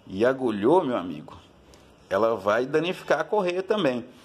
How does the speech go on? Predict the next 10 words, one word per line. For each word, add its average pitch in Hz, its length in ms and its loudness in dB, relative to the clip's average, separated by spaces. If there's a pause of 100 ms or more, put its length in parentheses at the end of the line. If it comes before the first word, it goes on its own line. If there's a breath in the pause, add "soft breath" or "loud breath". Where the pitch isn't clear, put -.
(1400 loud breath)
Porque 220 580 0 (220)
ela 214 320 2
desalinhada 180 960 0
também 196 400 0
eu 226 80 -2
tive 240 460 -6
que 175 120 -8
trocar 143 360 2
a 160 40 -4
engrenagem 180 640 -2